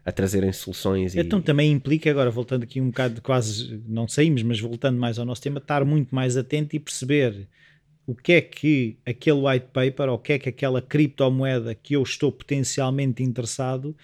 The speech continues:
Speaker 2: vai trazer para não arriscar a ser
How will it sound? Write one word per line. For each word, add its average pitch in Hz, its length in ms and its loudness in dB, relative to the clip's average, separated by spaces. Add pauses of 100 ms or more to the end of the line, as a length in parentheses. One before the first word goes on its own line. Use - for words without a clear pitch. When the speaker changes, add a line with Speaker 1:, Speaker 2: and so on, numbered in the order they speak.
(240)
Speaker 2:
vai 139 380 4
trazer 139 760 0 (800)
para 147 160 6
não 165 180 6
arriscar 151 440 4
a 156 60 4
ser 175 560 2